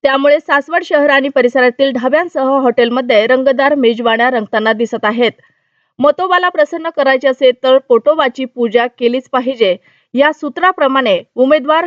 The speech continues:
कार्यकर्त्यांच्या जेवणाची काळजी घेत आहेत. सासवड नगरपालिका निवडणुकीच्या निकालाचा अंदाज बांधणे अशक्य झाले आहे. सोमवारी रात्री दहा वाजता प्रचाराच्या तोफा थंडावणार असल्या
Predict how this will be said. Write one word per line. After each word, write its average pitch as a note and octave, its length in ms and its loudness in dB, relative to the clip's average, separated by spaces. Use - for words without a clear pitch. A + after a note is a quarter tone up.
कार्यकर्त्यांच्या B3+ 720 0
जेवणाची A3 680 -2
काळजी G#3+ 340 -2
घेत A3 220 -2
आहेत. G#3+ 280 -2
सासवड D#4+ 420 0
नगरपालिका C#4+ 680 0
निवडणुकीच्या C4 840 0
निकालाचा C#4 560 0
अंदाज A#3 460 0
बांधणे A#3+ 360 -2
अशक्य C4 580 0
झाले A3+ 220 -2
आहे. A3 340 0
सोमवारी C#4 520 0
रात्री C4+ 400 0
दहा C4 320 0
वाजता D4 300 -2
प्रचाराच्या B3+ 520 -2
तोफा A#3+ 280 0
थंडावणार B3+ 440 0
असल्या A#3 360 -2